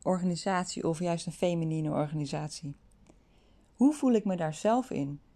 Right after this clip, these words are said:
En geloof ik dat nog? Nu helemaal met, eh, hè, alles wat je kunt leren en vinden op het internet en van andere culturen.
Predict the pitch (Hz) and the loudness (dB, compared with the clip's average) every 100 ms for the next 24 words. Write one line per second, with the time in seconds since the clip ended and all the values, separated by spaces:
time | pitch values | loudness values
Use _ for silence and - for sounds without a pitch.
0 | - 208 208 196 202 254 214 160 151 156 | -2 -2 2 4 4 4 0 -4 -2 -2
1 | 139 - 196 202 226 220 233 240 214 190 | -4 0 0 2 2 2 2 0 0 0
2 | 180 - 165 160 160 160 - - - - | -2 -2 0 2 -2 -4 -10 -20 -20 -20
3 | - _ 180 - - 302 311 285 269 208 | -20 _ -4 -2 2 4 6 4 2 2
4 | 202 202 202 202 190 185 - - 151 160 | -2 -2 -4 -2 -4 -6 -12 -8 -4 0
5 | 196 240 226 196 175 165 165 - 233 233 | 4 4 4 2 -2 -4 -6 0 2 4
6 | 208 165 156 160 - 208 226 220 180 165 | 2 0 -2 -6 -4 0 2 0 -4 -4
7 | 151 - - 160 160 160 - 196 226 220 | -6 -6 -6 -6 -6 -10 -4 0 2 0
8 | 196 - 165 - 233 240 226 170 160 | -2 -4 -8 0 4 4 4 0 -6